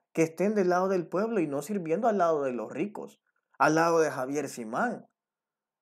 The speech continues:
Queremos que usted reflexione de todo esto. Así que muchísimas gracias y recuerde, vaya a votar. Bueno,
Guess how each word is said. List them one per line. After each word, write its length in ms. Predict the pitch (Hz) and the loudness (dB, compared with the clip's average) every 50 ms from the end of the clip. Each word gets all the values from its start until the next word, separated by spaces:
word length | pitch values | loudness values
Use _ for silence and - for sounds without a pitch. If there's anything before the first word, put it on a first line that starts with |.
| _ _ _ _ _ _ | _ _ _ _ _ _
Queremos 600 | - - 123 131 139 135 151 180 226 226 202 - | -12 -8 -4 -4 0 0 0 0 0 0 -4 -4
que 120 | - - 139 | -6 -8 -10
usted 440 | 117 - - _ - 180 214 233 220 | -10 -10 -14 _ 0 2 2 4 2
reflexione 1000 | 196 170 151 127 - - 120 117 113 107 - - - 196 220 214 190 160 135 123 | 0 -2 -2 -4 -4 -6 -6 -6 -6 -8 -10 -4 -2 0 0 0 -2 -2 -4 -6
de 120 | 117 113 | -8 -8
todo 380 | 104 - 120 120 120 113 117 113 | -10 -8 -6 -6 -6 -4 -6 -6
esto. 460 | 104 113 127 - _ - - - - _ _ _ _ - | -8 -8 -10 -14 _ -18 -18 -18 -20 _ _ _ _ -14
Así 400 | - - - 123 127 160 165 165 | -10 -8 -8 -4 -2 -2 -2 0
que 260 | 180 175 170 160 - - - _ _ _ | 2 2 2 2 0 -6 -16 _ _ _
muchísimas 600 | - 123 123 120 - 180 185 160 175 165 160 156 | -6 -4 -4 0 2 2 2 4 2 0 0 2
gracias 380 | 151 165 180 190 185 196 180 170 | 4 4 4 4 4 2 -2 -2
y 80 | 147 131 | -2 -4
recuerde, 680 | 127 127 117 - 160 185 190 175 143 120 107 - - _ _ _ _ _ _ - | -4 -6 -2 0 2 2 2 2 -2 -4 -6 -6 -14 _ _ _ _ _ _ -2
vaya 320 | 131 143 151 156 147 139 | 0 2 2 2 2 2
a 60 | 131 | 0
votar. 640 | 123 117 113 110 113 - 143 151 160 165 175 175 - _ _ _ | 0 -2 -4 -4 -2 0 0 2 2 0 -2 -6 -12 _ _ _
Bueno, 360 | 156 147 135 110 113 113 104 | -2 -2 -2 -2 -6 -10 -14